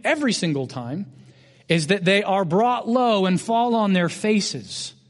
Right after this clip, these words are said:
They kneel down. They're brought to a position of submission at the mere sight of his holiness and his glory. Think of Isaiah in Isaiah chapter six. He sees the King of Glory, and what does he say? "Woe is me, I'm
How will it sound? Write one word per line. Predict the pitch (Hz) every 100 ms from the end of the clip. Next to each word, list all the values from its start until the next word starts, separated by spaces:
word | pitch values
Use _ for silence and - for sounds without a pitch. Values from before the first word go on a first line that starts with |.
| _ _ _ _ _ _ _ _ -
They | 190
kneel | 208 247 240
down. | 220 233 220
They're | 190
brought | 175 226
to | 220
a | 220
position | 202 180 220 233
of | 220 170
submission | - 214 170 196 269 - 247 220 - -
at | 226 214
the | 226
mere | 214 247 262
sight | 196 - - 277 277 220 - -
of | 196 196
his | 202 165
holiness | 220 220 208 185 165 - - - -
and | 185 190
his | 151 185 170 151 - - - -
glory. | 123 127 139 156 147 107 90 95 - _ _ _ _ _ _ _ _ -
Think | 170
of | 170 139 -
Isaiah | 151 160 185 202
in | 120
Isaiah | 123 120 135
chapter | 131 143 131 131
six. | - 202 143 - - _ _ _ _ _ _
He | 139
sees | - 185 139 - -
the | 147
King | - 185
of | 180
Glory, | 143 151 190 196
and | 135
what | 139
does | 165 156
he |
say? | 160 190 180
"Woe | 127 147 196 220
is | 165 135
me, | 214 220
I'm | 170 180